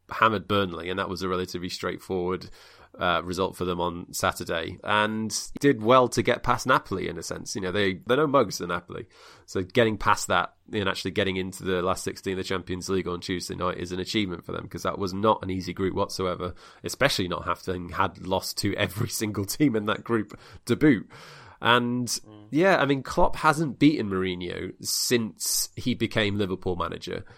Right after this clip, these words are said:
Speaker 1: Both of the games that we played at Anfield so far have been nil-nil draws, and it wouldn't surprise me if we leave Merseyside on Sunday afternoon with a similar result,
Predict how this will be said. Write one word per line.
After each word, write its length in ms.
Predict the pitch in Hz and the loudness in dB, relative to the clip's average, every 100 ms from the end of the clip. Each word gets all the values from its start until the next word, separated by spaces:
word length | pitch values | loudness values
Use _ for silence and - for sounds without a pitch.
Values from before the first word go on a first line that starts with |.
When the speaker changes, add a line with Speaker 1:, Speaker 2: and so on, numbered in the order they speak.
| _ - | _ 4
Speaker 1:
Both 180 | 123 123 | 4 4
of 40 | |
the 60 | 123 | 4
games 240 | 113 101 | 4 2
that 80 | 110 | -4
we 80 | 98 | -2
played 220 | 107 101 | 0 2
at 100 | 95 | 2
Anfield 360 | 98 - 92 | 0 -2 -4
so 200 | - 92 | -2 -4
far 380 | - 95 98 - - | -4 -4 -4 -4 -4
have 280 | 95 92 | -6 -4
been 240 | - 95 95 | -4 -4 -2
nil-nil 360 | 92 92 90 87 | -4 -4 -6 -4
draws, 460 | 98 87 85 - - | -2 -2 -4 -8 0
and 500 | 92 95 95 95 - - - _ - | 2 2 -2 -6 -8 -10 -20 _ -4
it 100 | 98 | 2
wouldn't 260 | 110 101 | 2 2
surprise 440 | - 92 104 95 90 | -2 2 2 2 0
me 160 | 92 - | -2 -2
if 320 | 95 - - - | -4 -6 -14 -6
we 240 | 101 98 | -2 0
leave 380 | 95 101 95 95 | 0 0 0 0
Merseyside 760 | 98 92 98 90 92 87 87 - | 0 0 -2 0 2 2 0 -4
on 140 | 95 | -6
Sunday 280 | 87 92 90 | -4 -4 -4
afternoon 440 | 90 - 90 87 - | -6 -8 -8 -8 -8
with 120 | 92 | -6
a 40 | 92 | -2
similar 380 | - 95 95 90 | 0 0 0 -2
result, 460 | 87 90 87 - | -2 -2 -2 -8